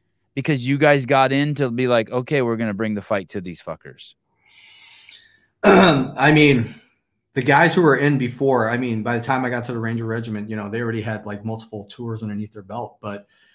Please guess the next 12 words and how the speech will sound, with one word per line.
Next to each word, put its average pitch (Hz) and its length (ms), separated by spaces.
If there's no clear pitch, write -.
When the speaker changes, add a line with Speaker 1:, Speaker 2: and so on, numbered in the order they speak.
Speaker 2:
uh, 113 380
yeah, 151 200
I 135 100
mean, 143 180
the, 123 240
the 135 80
guys 147 300
who 139 100
were 131 260
in 143 160
my, 120 300
uh, 110 420